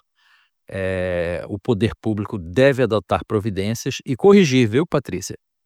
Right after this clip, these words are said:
aí de Cuiabá, e corrigir a situação para que o mau uso da propriedade por quem quer que seja não venha a prejudicar a sociedade, não venha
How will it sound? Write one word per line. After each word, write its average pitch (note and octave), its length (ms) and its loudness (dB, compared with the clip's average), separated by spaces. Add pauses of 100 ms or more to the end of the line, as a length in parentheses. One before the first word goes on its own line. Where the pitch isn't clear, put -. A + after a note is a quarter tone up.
aí G2+ 220 -2
de G2 160 -6
Cuiabá, G#2 480 -2 (180)
e A2+ 120 -10 (120)
corrigir B2+ 560 2
a F#2 60 0
situação G#2 600 -2 (280)
para C3 240 4
que A#2+ 360 0 (320)
o B2+ 120 2
mau A#2+ 400 4
uso D3 680 4
da G#2 180 0
propriedade G2+ 800 -2
por - 160 -4
quem G#2+ 260 -2
quer C#3 240 0
que - 80 -4
seja B2+ 420 2 (460)
não C3+ 240 4
venha A2 480 4
a A2+ 100 -2 (160)
prejudicar C3+ 920 2 (140)
a G#2+ 80 0
sociedade, G2+ 760 0 (340)
não G#2+ 180 2
venha F2+ 340 -2